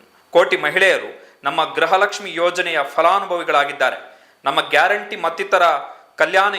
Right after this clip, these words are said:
ಯೋಜನೆಗಳಿಂದಾಗಿ ಪ್ರತಿ ಕುಟುಂಬದ ಮಾಸಿಕ ಆದಾಯ ಏಳರಿಂದ ಹತ್ತು ಸಾವಿರ ರೂಪಾಯಿಗಳಷ್ಟು ಹೆಚ್ಚಾಗಿದೆ. ಮಾನ್ಯ ಅಶೋಕ್ ಅವರೇ,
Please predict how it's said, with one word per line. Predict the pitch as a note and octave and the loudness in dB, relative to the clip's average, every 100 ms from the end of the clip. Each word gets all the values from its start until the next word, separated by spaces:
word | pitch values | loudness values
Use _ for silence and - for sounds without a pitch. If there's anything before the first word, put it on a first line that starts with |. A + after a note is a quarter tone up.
| D#3+ | -4
ಯೋಜನೆಗಳಿಂದಾಗಿ | F3 F#3 F3+ E3+ D#3+ D3 B2 A#2 G3+ | -4 -4 -6 -6 -2 0 0 -2 -10
ಪ್ರತಿ | - C#3+ G#3 | -6 -4 -4
ಕುಟುಂಬದ | G3+ F#3+ F3 E3 | -8 -6 -2 0
ಮಾಸಿಕ | C#3+ C#3+ F3 G#3 G#3 | 0 0 0 -2 -4
ಆದಾಯ | C#3 D#3+ E3 C#3 G#2+ - - _ _ | 2 2 2 0 -4 -8 -18 _ _
ಏಳರಿಂದ | C3+ F#3+ G3+ F3 F#3 | 0 2 0 -4 -6
ಹತ್ತು | - D#3 - | -4 -6 -8
ಸಾವಿರ | F3+ E3 D#3+ | -2 0 0
ರೂಪಾಯಿಗಳಷ್ಟು | E3 D#3+ D#3 D3 - | 0 0 0 -2 -4
ಹೆಚ್ಚಾಗಿದೆ. | D#3 C#3 D#3 D3+ C3 G#2 - _ _ _ _ | -10 -2 2 2 0 -10 -14 _ _ _ _
ಮಾನ್ಯ | B2+ E3 G#3+ A3+ D#3+ | 2 2 4 0 0
ಅಶೋಕ್ | D#3 G#3 G#3 | 0 0 0
ಅವರೇ, | C#3 G#2 - - _ | -2 -2 -8 -16 _